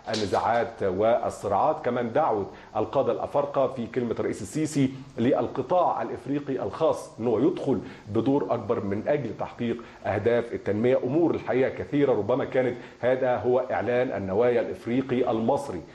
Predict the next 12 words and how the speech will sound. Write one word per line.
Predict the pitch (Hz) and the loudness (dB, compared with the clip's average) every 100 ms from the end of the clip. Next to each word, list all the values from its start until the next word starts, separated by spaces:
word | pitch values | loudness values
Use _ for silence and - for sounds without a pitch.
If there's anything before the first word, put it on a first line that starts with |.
| - - | -14 -2
ومصر | 95 123 117 | 0 0 -2
جزء | 107 143 - 104 | 0 0 0 -4
من | 110 | -2
محيطها | 104 95 131 104 | -2 -2 -2 -2
الافريقي | 98 101 120 120 | -4 -4 -2 0
ولا | 104 101 95 | 2 2 2
شك، | 151 165 - - - - | 0 0 -4 -18 -18 -4
من | 107 120 | -2 0
اجل، | 151 123 127 120 - | 0 0 0 -2 0
آه، | 98 | -4
خريطه | - 123 175 127 - | 0 0 0 0 -2
العمل | 104 98 113 | 0 0 0